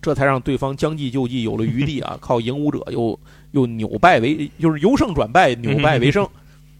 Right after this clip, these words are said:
Speaker 1: 度过了这个危机。这场大战导致东北地区最大的大名上杉景胜从一百二十万石啊，一百二十万石
Speaker 2: 哦。
Speaker 1: 被削到米泽三十万石。
Speaker 2: 嚯。
Speaker 1: 啊，这一段在花之庆次中可以看到，在这儿就不多说了。
Speaker 2: 嗯。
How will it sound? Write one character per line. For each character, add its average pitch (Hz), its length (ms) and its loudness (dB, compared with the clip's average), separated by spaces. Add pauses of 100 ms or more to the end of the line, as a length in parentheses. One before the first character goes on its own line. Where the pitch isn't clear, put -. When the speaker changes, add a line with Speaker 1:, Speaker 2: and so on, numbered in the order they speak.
Speaker 1:
度 196 180 2
过 147 160 4
了 127 80 2
这 120 120 -2
个 113 60 -2
危 131 140 2
机。 139 240 -8 (460)
这 262 100 0
场 175 200 2
大 214 180 6
战 214 320 4
导 117 180 2
致 147 560 4 (120)
东 196 120 -2
北 123 140 0
地 143 140 -4
区 165 180 -2
最 165 220 -4
大 180 200 0
的 120 80 -2
大 147 240 -4
名 120 240 -10
上 135 240 -6
杉 139 160 -4
景 131 160 -10
胜 123 220 -8
从 135 220 -10
一 147 80 -6
百 117 120 -4
二 143 240 2
十 - 80 -6
万 113 200 -4
石 - 140 -12
啊， 127 100 -8
一 135 80 -12
百 120 100 -10
二 151 240 2
十 113 80 -8
万 107 160 -10
石 - 180 -16 (200)
Speaker 2:
哦。 107 100 -2
Speaker 1:
被 123 140 2
削 147 260 2
到 135 160 2
米 107 180 -8
泽 107 220 -4
三 143 240 -4
十 117 100 -6
万 107 200 -6
石。 - 160 -12
Speaker 2:
嚯。 - 100 -6 (340)
Speaker 1:
啊， - 200 -10
这 202 120 4
一 165 100 4
段 147 240 4
在 135 80 2
花 160 220 2
之 160 100 -2
庆 156 160 -10
次 143 160 -6
中 123 100 -8
可 120 140 -8
以 110 60 -6
看 127 240 -6
到， - 200 -10
在 117 80 -6
这 120 80 -6
儿 123 80 0
就 117 140 -6
不 123 140 -8
多 131 180 0
说 135 180 -2
了。 - 100 -6
Speaker 2:
嗯。 104 220 -8